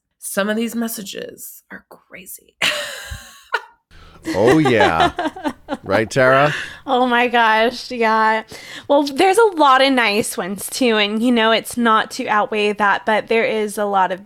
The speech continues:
Speaker 3: interesting ones.
Speaker 1: Yeah, it's tough. It's tough because, yeah, there, and it's the same with, like, reviews, right? You'll have five hundred five-star reviews,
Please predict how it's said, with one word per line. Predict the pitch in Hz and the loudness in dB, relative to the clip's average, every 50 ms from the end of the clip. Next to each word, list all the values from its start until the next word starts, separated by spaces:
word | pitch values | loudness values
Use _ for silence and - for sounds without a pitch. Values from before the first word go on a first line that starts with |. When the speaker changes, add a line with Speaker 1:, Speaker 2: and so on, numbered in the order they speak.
| - - | -16 -14
Speaker 3:
interesting | - 190 196 - - - 208 - - - - 196 185 185 185 | -12 -12 -12 -12 -12 -14 -12 -12 -14 -14 -12 -12 -12 -12 -14
ones. | 202 202 190 - - 220 - - - - - - _ _ _ - | -14 -14 -14 -14 -16 -18 -18 -20 -20 -20 -20 -20 _ _ _ -4
Speaker 1:
Yeah, | 190 190 160 131 | -2 -2 0 0
it's | 139 220 220 - - | 0 -2 -4 -4 -10
tough. | - - 220 269 320 269 - - - | -6 -2 0 0 0 0 -2 -6 -8
It's | 202 202 196 - - | -10 -8 -8 -8 -10
tough | - 240 262 247 214 - - | -6 -4 -4 -4 -4 -6 -8
because, | 185 180 - - 190 175 170 170 170 170 175 - - - _ - | -8 -8 -6 -4 -4 -2 -2 -4 -4 -8 -10 -14 -16 -16 _ -8
yeah, | 196 190 233 254 220 175 | -4 -2 -2 0 0 -2
there, | 185 180 180 - | 0 -2 -2 0
and | - 226 226 240 | -2 -2 -2 -2
it's | 240 240 | -4 -4
the | 262 262 | -6 -6
same | 247 - 294 294 311 | -4 -4 -4 -4 -4
with, | 320 311 | -4 -2
like, | 294 277 277 208 | -2 -4 -4 -2
reviews, | 214 220 196 185 190 175 135 - - - - | -4 -4 -2 -2 -2 -2 -2 -4 -6 -6 -4
right? | 170 175 196 226 247 - _ _ _ _ _ _ _ _ _ _ _ _ _ _ _ _ _ _ - | -4 -2 -2 -4 -6 -10 _ _ _ _ _ _ _ _ _ _ _ _ _ _ _ _ _ _ -12
You'll | 226 240 220 220 294 285 302 | -8 -6 -4 -2 -2 -2 -2
have | 277 - 294 285 285 277 277 254 240 - - _ _ _ _ - | 0 -2 0 0 0 0 -2 -2 -6 -12 -16 _ _ _ _ -2
five | 262 262 277 294 311 320 277 | 0 2 2 2 0 -2 -4
hundred | 262 - 277 254 247 247 220 233 214 202 - | -8 -6 -4 -4 -4 -4 -4 -4 -6 -4 -4
five-star | 196 180 175 175 175 - 180 165 | -4 -2 -2 -4 -6 -6 -4 -4
reviews, | 160 156 151 - - - - - - - - | -4 -4 -6 -8 -16 -16 -18 -18 -20 -20 -20